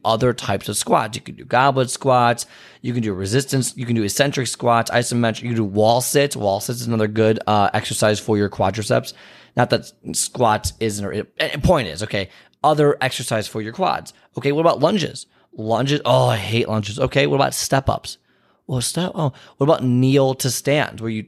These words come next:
you know, you're on both, you're both, yeah, you're on both knees. Well, I'm stuttering a lot today. Stuttering, stuttering like Porky Pig on a meth trip. I got that from a different podcast, a guy by Sam Crowley. Stuttering like Porky Pig on a meth trip. That's pretty crazy, isn't it? So that's from the Everyday Saturday pod-,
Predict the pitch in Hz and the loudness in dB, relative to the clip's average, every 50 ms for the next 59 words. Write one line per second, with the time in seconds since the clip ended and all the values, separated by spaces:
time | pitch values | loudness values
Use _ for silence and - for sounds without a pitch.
0 | _ - 117 117 110 104 104 110 110 107 104 98 107 104 101 - - 107 107 104 | _ -4 -2 -2 -2 0 0 0 0 0 0 0 -2 -2 -4 -4 -6 -6 -4 -4
1 | 101 98 104 104 - - 117 107 101 104 120 131 135 131 120 143 139 - - 160 | -2 -2 -2 -4 -4 -4 -6 -4 -2 0 0 2 2 4 4 2 2 2 2 2
2 | 170 160 127 110 120 123 107 - - - 131 123 113 104 98 101 110 113 - - | 2 4 2 0 -2 -4 -6 -4 -2 0 0 2 2 0 0 -2 -4 -4 -6 -8
3 | 90 87 - - - 135 143 160 170 175 185 185 - - - _ - - - - | -10 -10 -6 -2 0 2 2 2 2 0 -2 -6 -8 -14 -20 _ -12 -10 -8 -6
4 | - - 160 170 196 202 196 160 131 110 107 113 123 123 - _ _ _ _ _ | -2 2 2 2 2 2 2 2 2 2 0 -2 -4 -4 -8 _ _ _ _ _
5 | _ - 135 127 120 117 117 - - _ - - - 139 143 143 156 156 143 - | _ 0 2 2 4 2 2 -2 -6 _ -8 -2 -2 -2 0 -2 -4 -6 -6 -2
6 | - 135 131 131 123 - 107 120 117 110 110 113 113 113 - - 95 - - 101 | 0 2 2 2 0 0 -2 0 0 0 0 0 -2 -2 -4 -8 -8 -4 -2 -2
7 | 107 104 123 127 135 - 143 135 123 - - 120 113 113 104 113 139 135 143 135 | 2 2 2 2 4 4 2 2 2 2 0 0 2 0 0 0 0 0 2 0
8 | 113 - - 107 104 101 - 110 107 104 98 113 113 110 104 107 101 104 101 98 | 0 0 0 0 0 0 0 0 0 0 -2 -2 0 0 2 2 2 0 -2 -4
9 | 95 - - 123 110 107 104 - - 101 95 95 95 95 95 - - - - - | -6 -6 -4 -4 -2 -4 -4 -4 -4 -4 -4 -4 -6 -8 -10 -12 -16 -20 -20 -14
10 | - - - - 139 139 139 151 151 147 147 139 _ _ - 104 110 107 - - | -10 -4 0 2 2 4 4 4 4 2 0 -2 _ _ -2 -2 -2 -2 -4 -4
11 | - 135 131 - - 135 120 - 123 120 117 120 - - 104 104 101 101 101 101 | -2 -2 -2 0 -2 -4 0 2 2 2 2 0 -2 -2 -2 0 0 0 0 0
12 | 95 - - - - - - 143 - - - 202 143 110 - - 117 113 101 95 | 0 -2 -6 -10 -8 -4 -4 -4 -2 0 0 0 0 2 2 2 2 2 2 0
13 | 90 92 98 104 123 123 113 - - 127 139 135 - 135 131 120 113 - - 117 | -4 -4 0 0 0 0 2 2 2 2 2 2 2 2 2 2 0 0 0 0
14 | 110 117 107 104 101 98 - 101 98 95 92 95 95 90 - 95 92 95 90 - | 2 2 0 0 -2 -2 -2 -4 -4 -4 -4 -8 -8 -8 -6 -6 -6 -6 -8 -10